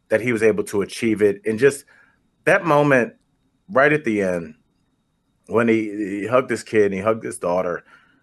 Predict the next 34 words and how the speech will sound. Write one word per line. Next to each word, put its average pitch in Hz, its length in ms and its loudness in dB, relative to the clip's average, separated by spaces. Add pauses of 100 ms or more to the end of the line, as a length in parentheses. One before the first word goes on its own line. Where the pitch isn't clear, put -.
(140)
uh, 87 640 4 (500)
you 117 160 -2
know, 110 200 4
that 143 520 0
for - 220 0
every 110 320 4
man 101 580 2
is 101 200 2
what 104 280 0
we 104 240 -2
all 101 540 4 (160)
want 98 240 -2
to 101 100 -12
do. 90 240 -2
You 98 180 -2
wanna 131 220 2
get 117 160 4
off 113 140 2
the - 80 -16
stage 104 520 4 (380)
and 110 140 2
eventually 107 520 0
have 113 200 -2
your 110 80 2
kids 104 260 2
look 104 140 2
at 98 160 -10
you 104 100 0
and 95 80 0
be 98 100 0
like, 92 260 0 (340)
"That's 117 240 2
my 104 180 0
dad." 90 360 2